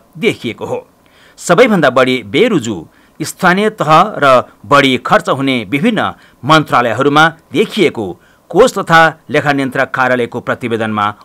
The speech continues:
औँल्याइएको छ। यसैबीच अर्थमन्त्री विष्णु प्रसाद पौडेल समक्ष महालेखा नियन्त्रक मधु कुमार मरासिनीले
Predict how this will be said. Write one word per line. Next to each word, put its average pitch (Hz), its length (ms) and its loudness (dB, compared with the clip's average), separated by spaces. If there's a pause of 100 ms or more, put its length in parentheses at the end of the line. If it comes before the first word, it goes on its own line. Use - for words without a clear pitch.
(100)
औँल्याइएको 117 640 0
छ। - 100 -6 (500)
यसैबीच 147 520 -2 (380)
अर्थमन्त्री 185 600 2
विष्णु 147 340 -4
प्रसाद 131 420 0
पौडेल 120 220 -2
समक्ष 127 380 -4 (520)
महालेखा 156 520 2
नियन्त्रक 123 560 -2 (320)
मधु 170 260 2
कुमार 156 440 2
मरासिनीले 131 760 0